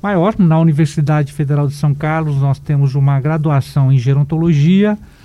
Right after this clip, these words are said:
onde esses temas, né, é que afetam a nossa tarde de hoje, a questão da comunicação, a questão da violência, dentre outros, fazem parte. A graduação em gerontologia é um curso de quatro anos.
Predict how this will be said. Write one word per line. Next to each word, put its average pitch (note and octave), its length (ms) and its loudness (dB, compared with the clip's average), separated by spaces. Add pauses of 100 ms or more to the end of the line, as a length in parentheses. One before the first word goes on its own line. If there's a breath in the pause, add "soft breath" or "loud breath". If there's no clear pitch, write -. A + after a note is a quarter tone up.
(340 loud breath)
onde G3+ 1200 2
esses A3 300 -2
temas, A#3 480 -2
né, E3+ 640 -4
é D3+ 80 -4
que C#3+ 140 -6
afetam D#3 480 -6
a D3+ 60 -4
nossa D3 500 -4
tarde C#3+ 300 -4
de B2+ 120 -4
hoje, E3+ 540 2
a C3 60 -2
questão C#3+ 280 -4
da C#3+ 120 0
comunicação, D3+ 1000 0
a C#3+ 60 0
questão D3+ 360 -4
da D3+ 120 0
violência, D3+ 640 2
dentre D3+ 360 0
outros, G3 480 0 (320 loud breath)
fazem G3 300 2
parte. - 420 -8 (560 soft breath)
A B3+ 80 -10
graduação F3+ 540 0
em D#3+ 40 4
gerontologia E3+ 680 2
é A3 40 0
um G3+ 100 2
curso E3 360 -2
de C#3+ 100 0
quatro E3 440 -2
anos. G#3+ 680 0